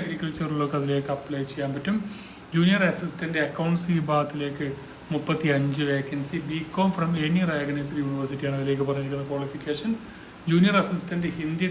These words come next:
ട്രാൻസ്ലേറ്റർ വിഭാഗത്തിലേക്ക് ഒരു വേക്കൻസി, graduate in Hindi with English as one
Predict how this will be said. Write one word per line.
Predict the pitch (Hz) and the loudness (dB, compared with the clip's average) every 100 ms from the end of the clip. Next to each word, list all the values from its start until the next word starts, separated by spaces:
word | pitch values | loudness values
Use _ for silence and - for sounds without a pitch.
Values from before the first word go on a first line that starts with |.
| 175 | 2
ട്രാൻസ്ലേറ്റർ | 151 151 139 170 170 160 | 2 2 2 0 0 0
വിഭാഗത്തിലേക്ക് | 143 143 139 143 139 143 | -2 -2 -2 -2 -2 -2
ഒരു | 139 139 | -2 -2
വേക്കൻസി, | 135 143 135 190 214 - - - - 160 | -2 -2 0 2 2 -2 -12 -14 -6 0
graduate | 160 170 165 180 190 202 | 4 4 2 0 0 2
in | 165 165 | 2 2
Hindi | 151 156 165 151 | 0 2 0 0
with | - 151 | -2 -2
English | 139 139 147 - 202 - - - - 160 | -2 -2 -2 -2 -6 -6 -14 -10 -2 0
as | 180 170 151 | 2 2 2
one | 147 | 2